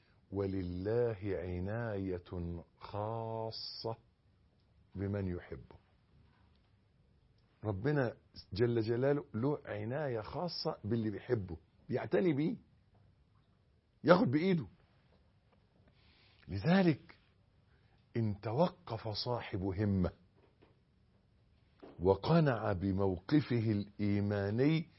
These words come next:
هتف به الإيمان من داخله: الله هو الغاية، تقدم، إن الذي تطلب أمامك.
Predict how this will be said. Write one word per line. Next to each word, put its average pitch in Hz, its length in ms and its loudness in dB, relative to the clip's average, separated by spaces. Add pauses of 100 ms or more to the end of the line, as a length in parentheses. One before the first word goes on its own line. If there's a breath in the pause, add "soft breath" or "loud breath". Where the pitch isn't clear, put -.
(260)
هتف 202 440 12
به 165 320 12
الإيمان 165 540 8
من 160 240 6
داخله: 180 600 12 (640 soft breath)
الله 247 480 12
هو 262 160 12
الغاية، 233 520 12
تقدم، 269 960 12 (600)
إن 311 200 8
الذي 240 380 12
تطلب 233 480 10
أمامك. 170 800 6